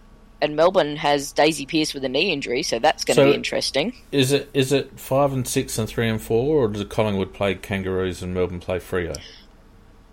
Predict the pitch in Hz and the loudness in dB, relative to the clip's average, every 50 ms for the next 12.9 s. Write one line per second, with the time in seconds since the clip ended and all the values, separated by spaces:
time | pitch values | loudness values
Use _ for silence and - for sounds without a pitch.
0 | - - - 160 - 175 - - - - - - - - - - - - - - | -18 -8 -2 2 2 2 0 -2 -20 -20 -20 -20 -20 -20 -20 -20 -18 -6 2 4
1 | 175 170 170 165 156 - - 151 147 143 - 151 143 139 131 135 151 170 165 143 | 6 6 6 6 4 4 4 4 4 4 2 0 2 4 4 6 6 4 4 2
2 | 113 - - - - - - - - - - - 147 147 107 92 87 85 - - | 0 0 -2 -2 -4 -6 -18 -20 -20 -12 -6 -2 2 4 4 4 4 2 2 4
3 | - 107 98 95 98 98 - 123 113 - - - 131 - - 117 104 104 107 107 | 6 6 6 6 4 4 2 -2 -4 -4 -6 -8 -6 0 2 4 4 6 6 6
4 | 110 107 101 101 - - - 156 - 165 165 165 165 160 160 160 - - - 147 | 6 6 4 0 -2 2 2 4 6 4 4 6 4 4 4 4 0 2 2 2
5 | 151 - 156 165 156 - - - - - - - - - - - - - - - | 2 2 2 0 0 0 -6 -14 -20 -20 -20 -20 -20 -20 -20 -20 -20 -20 -20 -20
6 | - - - - - - - - - - - - - - - - - - - - | -20 -20 -20 -20 -20 -20 -20 -20 -20 -20 -20 -20 -20 -20 -20 -20 -20 -20 -20 -20
7 | - - - - - - - - - - - - - - - 110 90 - - - | -20 -20 -20 -20 -20 -20 -20 -20 -20 -20 -20 -20 -8 0 4 4 4 2 0 -10
8 | - - - - - - 120 117 113 113 113 113 104 - - 117 110 107 104 101 | -20 -18 -12 -6 0 2 4 6 8 8 6 6 4 0 -2 2 2 4 4 4
9 | 101 101 101 98 - - - - - - - - - - - - - - - - | 2 0 -2 -4 -8 -14 -20 -20 -20 -20 -20 -20 -20 -20 -20 -20 -20 -20 -20 -20
10 | - - - - - - - - - - - - - - - - - - - - | -20 -20 -20 -20 -20 -20 -20 -20 -20 -20 -20 -20 -20 -20 -20 -20 -20 -20 -20 -20
11 | - - - - - - - - - - - - - - - - - - - - | -20 -20 -20 -20 -20 -20 -20 -20 -20 -20 -20 -20 -20 -20 -20 -20 -20 -20 -16 -10
12 | - 117 113 117 - - 160 143 135 135 - - - 131 131 127 123 | -6 -6 -6 -4 -2 2 4 4 2 2 -2 -6 -2 -2 -2 -2 -2